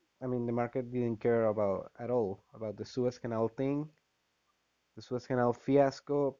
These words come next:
But market actually in Friday seems to like it. I don't know why. Of course, we're seeing some sector rotation from tech stocks and growth stocks to value stocks. So the Russell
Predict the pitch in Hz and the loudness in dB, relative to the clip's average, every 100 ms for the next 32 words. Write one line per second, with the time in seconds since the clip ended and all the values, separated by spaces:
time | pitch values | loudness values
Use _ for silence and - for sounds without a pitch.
0 | - 98 95 - _ _ _ _ _ - | -10 -10 -12 -18 _ _ _ _ _ -6
1 | 127 143 113 117 127 110 110 104 - 117 | -4 -2 -4 -2 -2 -2 -2 -4 -4 -4
2 | 113 110 95 _ _ _ - - 135 - | -2 -4 -6 _ _ _ -12 -6 -4 -4
3 | 113 98 117 170 - - _ _ _ _ | -6 -2 -2 -2 -6 -18 _ _ _ _
4 | _ _ _ _ _ _ 110 98 92 87 | _ _ _ _ _ _ -12 -8 -8 0
5 | 123 117 - _ _ _ _ _ _ - | 2 2 -2 _ _ _ _ _ _ -10
6 | 123 - 143 143 139 143 131 - 139 135 | -10 -6 0 0 2 0 0 -2 -2 -2
7 | - 131 127 123 120 117 110 113 - 127 | -4 -4 -4 -6 -6 -6 -6 -8 -6 -8
8 | - 123 117 - 127 123 - 135 127 123 | -6 -8 -8 -6 -4 -4 -4 -4 -4 -4
9 | 123 - _ _ _ _ - 117 113 110 | -8 -14 _ _ _ _ -8 -6 -4 -6
10 | 107 104 101 98 - 123 120 - - 120 | -6 -6 -8 -8 -8 -6 -6 -8 -2 0
11 | 113 113 - 113 104 113 113 113 - 110 | 2 0 -4 -8 -4 0 -2 -2 -6 -6
12 | 110 - - 117 107 95 95 117 143 156 | -6 -12 -14 -8 -8 -8 -4 2 4 4
13 | 135 131 - 110 107 - 104 101 101 113 | 0 -4 -6 -6 -6 -4 -2 -2 -2 -4
14 | - 123 | -4 -6